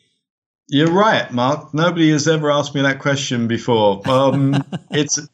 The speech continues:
Speaker 1: it's a good question. I, I think that, I don't know, I'd, I'd imagine a lot of people may, might answer it in a similar way, is, um, I don't want this to sound schizophrenic, but there are different sides to me.
Speaker 2: Okay.
Speaker 1: Um,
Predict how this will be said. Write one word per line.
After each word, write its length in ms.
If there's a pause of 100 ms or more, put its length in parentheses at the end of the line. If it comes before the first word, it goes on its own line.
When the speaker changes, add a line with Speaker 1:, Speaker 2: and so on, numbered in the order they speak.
(100)
Speaker 1:
it's 220
a 60
good 260
question. 500
I, 240 (600)
I 80
think 300
that, 320 (520)
I 120
don't 140
know, 200
I'd, 280 (840)
I'd 160
imagine 400
a 80
lot 100
of 100
people 380
may, 420 (240)
might 300
answer 320
it 80
in 80
a 40
similar 340
way, 280 (300)
is, 480
um, 580 (360)
I 80
don't 240
want 140
this 120
to 100
sound 300
schizophrenic, 800
but 80
there 140
are 300 (120)
different 320
sides 420
to 100
me. 340 (100)
Speaker 2:
Okay. 100
Speaker 1:
Um, 720